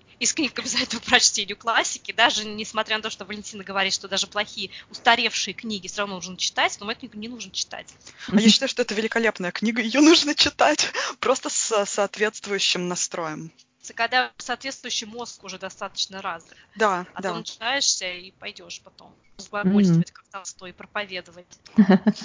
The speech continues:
Speaker 1: О
Speaker 2: Эта
Speaker 1: том,
Speaker 2: книга
Speaker 1: что
Speaker 2: туда же, к Кристиану Грею примерно, к психам.
Speaker 1: Мне
Speaker 3: О.
Speaker 1: особенно поразило вот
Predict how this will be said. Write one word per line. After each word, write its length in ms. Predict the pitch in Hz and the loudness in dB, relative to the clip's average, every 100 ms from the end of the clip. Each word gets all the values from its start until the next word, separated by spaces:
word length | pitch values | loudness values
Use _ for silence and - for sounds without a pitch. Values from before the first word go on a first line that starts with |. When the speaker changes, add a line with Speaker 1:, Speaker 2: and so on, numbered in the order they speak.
| 175 - - - | -4 -4 -18 -8
Speaker 1:
О 80 | 220 | 0
Speaker 2:
Эта 140 | 254 | 2
Speaker 1:
том, 40 | 262 | 4
Speaker 2:
книга 220 | 311 285 | 2 2
Speaker 1:
что 60 | 226 | 0
Speaker 2:
туда 320 | 269 302 220 | 2 6 6
же, 100 | 190 | 4
к 80 | - | -2
Кристиану 500 | - 247 - 226 208 | -4 -4 -2 -2 -2
Грею 320 | 233 220 160 | -2 -2 -4
примерно, 540 | - 165 165 151 151 | -6 -6 -6 -6 -8
к 140 | - - | -10 -8
психам. 560 | - - 185 - 160 - _ _ _ - | -4 -4 -6 -10 -14 -18 _ _ _ -16
Speaker 1:
Мне 240 | 233 247 269 | -6 2 4
Speaker 3:
О. 40 | |
Speaker 1:
особенно 560 | 202 170 190 269 254 226 | 4 4 2 0 -2 -2
поразило 580 | 254 240 269 240 214 | -4 -4 -4 -8 -10
вот 80 | 202 | -14